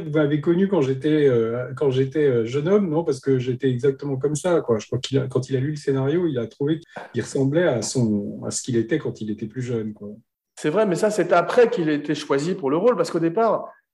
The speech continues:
Speaker 2: les frères Coen, bon, ils disent qu'ils écrivent parfois pour les acteurs en tête, comme ils avaient Goodman et Buscemi, avec qui ils avaient travaillé précédemment sur, euh,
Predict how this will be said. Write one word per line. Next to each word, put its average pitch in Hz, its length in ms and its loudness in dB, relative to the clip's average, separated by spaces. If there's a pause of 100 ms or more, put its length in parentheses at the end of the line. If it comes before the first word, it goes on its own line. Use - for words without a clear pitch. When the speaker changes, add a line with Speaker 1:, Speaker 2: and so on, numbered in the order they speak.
(140)
Speaker 2:
les 151 60 2
frères 185 240 0
Coen, 226 260 6 (160)
bon, 147 180 2
ils 151 220 -4
disent 196 220 -4
qu'ils 170 140 -2
écrivent 185 280 -2
parfois 165 320 -4
pour 143 100 -2
les 135 100 2
acteurs 135 460 0
en 127 140 -2
tête, 220 320 4
comme 127 160 -2
ils 120 100 -4
avaient 123 160 0
Goodman 131 460 0
et 113 40 -4
Buscemi, 123 480 -4
avec 113 200 -2
qui 135 140 -8
ils 123 100 -4
avaient 113 140 -2
travaillé 120 300 -2
précédemment 120 540 -4
sur, 117 360 -2
euh, 110 80 -4